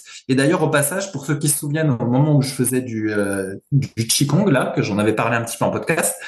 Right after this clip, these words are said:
c'était exactement la même fréquence respiratoire, c'était du cinq cinq. Donc, il y avait, euh, euh, dans le Qigong, euh, la, la même chose.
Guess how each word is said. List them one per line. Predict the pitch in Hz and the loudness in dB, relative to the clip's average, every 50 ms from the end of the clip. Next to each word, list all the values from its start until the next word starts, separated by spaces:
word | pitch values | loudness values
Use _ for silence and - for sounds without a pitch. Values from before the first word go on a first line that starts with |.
| - - | -10 -4
c'était | - - 135 139 143 | 0 0 2 2 2
exactement | 135 - 143 143 - - 175 165 175 190 | 2 2 0 0 0 -2 -2 0 0 2
la | 196 160 131 | 2 2 2
même | 127 147 165 | 2 2 0
fréquence | - - - 156 143 165 170 170 - - - 147 | -2 -2 -2 -2 -2 -2 0 0 -2 -2 -2 -2
respiratoire, | 120 113 117 - - - 127 113 110 - 160 160 | 0 0 -2 -2 0 0 0 0 0 -2 -2 -2
c'était | - - - 127 | -2 -2 -4 -6
du | 110 110 | -6 -4
cinq | - - - 156 143 143 | -2 0 0 0 0 0
cinq. | - - 113 101 - - - - - - - - - - _ - | 0 -2 -2 -2 -4 -8 -12 -14 -16 -18 -16 -16 -16 -12 _ -6
Donc, | 107 110 107 - | -6 -4 -2 0
il | |
y | 117 104 | 0 2
avait, | 101 107 117 123 123 | 2 2 2 4 4
euh, | 107 95 92 90 - - _ _ _ _ _ _ _ _ _ _ - - - - - 117 | 2 2 -2 -4 -8 -14 _ _ _ _ _ _ _ _ _ _ -8 -8 -8 -8 -6 -6
euh, | 127 113 101 98 - - - - - _ _ - | -6 -6 -6 -8 -12 -14 -20 -20 -20 _ _ 0
dans | 180 139 165 196 | 2 4 4 4
le | 190 147 | 4 2
Qigong, | - - - 151 139 196 240 247 233 220 226 - - - - - - - - - | 2 0 -2 -2 -2 -2 0 0 -2 -4 -4 -2 -2 -2 -2 -4 -6 -8 -4 -2
euh, | 135 123 120 113 110 110 110 101 110 110 107 107 107 92 | 0 0 0 0 0 -2 -2 -4 -4 -2 -2 0 0 0
la, | 110 127 143 | 2 2 2
la | 143 147 135 160 175 185 | 2 0 0 0 0 2
même | 170 135 | 2 0
chose. | 123 - - 98 101 92 92 92 90 | -2 -2 -4 -6 -6 -6 -6 -6 -8